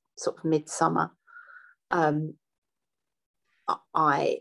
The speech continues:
involved, I, I'd already done an, an ano-, anonymous thing. That didn't get me anywhere,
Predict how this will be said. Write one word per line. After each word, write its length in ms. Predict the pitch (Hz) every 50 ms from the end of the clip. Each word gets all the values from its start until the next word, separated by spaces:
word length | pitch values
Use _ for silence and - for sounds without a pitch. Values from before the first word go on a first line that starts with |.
| - -
involved, 560 | - - 160 151 147 160 160 151 151 151 -
I, 160 | 185 190 - -
I'd 200 | 214 220 220 277
already 260 | 277 269 262 233 208
done 240 | 196 208 196 190 185
an, 220 | 175 175 175 175 - -
an 160 | - 175 180
ano-, 320 | 180 180 175 170 165 - _
anonymous 840 | - 165 175 180 180 180 175 170 151 143 151 156 151 - - - -
thing. 240 | - 135 151 160 160
That 160 | 165 170 160
didn't 160 | - 170 151 151
get 160 | 165 151 - -
me 100 | 147 147
anywhere, 440 | 147 147 147 147 151 156 170 170